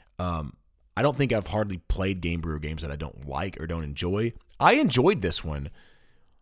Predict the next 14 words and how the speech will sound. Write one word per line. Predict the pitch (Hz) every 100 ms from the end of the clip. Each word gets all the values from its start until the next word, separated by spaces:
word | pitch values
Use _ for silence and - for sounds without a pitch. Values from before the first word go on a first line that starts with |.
| _
but | 110 170
I | 208
didn't | 156 196 175
love | 131 101
it. | 65 - - _ _ _ _
Um, | 113 113 107 95 87 - _ _ _ _ _ _ _ _ _ _ -
I | 135
don't | 180 185
think | - - 151 160
there | 143 127
was | 120 104 -
anything | 113 127 117 120 113 110 - -
in | 110 117
it | 104 95 -